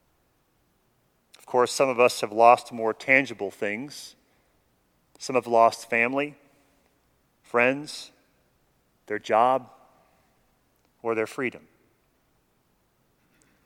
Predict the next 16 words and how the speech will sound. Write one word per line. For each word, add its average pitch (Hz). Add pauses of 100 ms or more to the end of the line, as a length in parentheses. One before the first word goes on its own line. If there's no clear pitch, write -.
(680)
So -
much 156
has 120
been 107
lost 120 (140)
in 117
the 104
past -
six -
months, - (1600)
which -
means 131
there 131
is 110
so -
much -